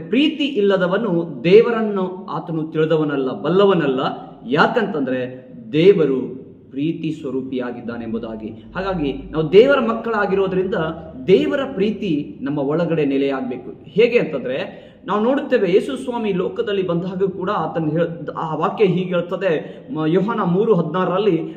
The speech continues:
"ದೇವರು ಲೋಕದ ಮೇಲೆ ಎಷ್ಟೋ ಪ್ರೀತಿಯನ್ನಿಟ್ಟು ತನ್ನ ಒಬ್ಬನೇ ಮಗನನ್ನ ಕೊಟ್ಟನು, ಯಾಕೆ? ಆತನನ್ನ ನಂಬುವವರನ್ನು ಒಬ್ಬರಾದರೂ ನಾಶವಾಗದ ಎಲ್ಲರೂ ನಿತ್ಯ ಜೀವ ಸೇರ್ಬೇಕೆಂಬುದಾಗಿಯೇ ದೇವರು ಈ ಲೋಕಕ್ಕೆ ಪ್ರೀತಿಯನ್ನ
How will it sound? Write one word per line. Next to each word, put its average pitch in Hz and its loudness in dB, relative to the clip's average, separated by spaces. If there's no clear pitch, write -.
"ದೇವರು 262 6
ಲೋಕದ 220 2
ಮೇಲೆ 220 2
ಎಷ್ಟೋ 233 6
ಪ್ರೀತಿಯನ್ನಿಟ್ಟು 220 -2
ತನ್ನ 180 -6
ಒಬ್ಬನೇ 165 4
ಮಗನನ್ನ 214 0
ಕೊಟ್ಟನು, 170 -4
ಯಾಕೆ? 208 0
ಆತನನ್ನ 226 -2
ನಂಬುವವರನ್ನು 214 0
ಒಬ್ಬರಾದರೂ 262 2
ನಾಶವಾಗದ 208 -2
ಎಲ್ಲರೂ 285 -2
ನಿತ್ಯ 269 2
ಜೀವ 202 -2
ಸೇರ್ಬೇಕೆಂಬುದಾಗಿಯೇ 175 2
ದೇವರು 170 2
ಈ 147 0
ಲೋಕಕ್ಕೆ 151 -2
ಪ್ರೀತಿಯನ್ನ 160 -2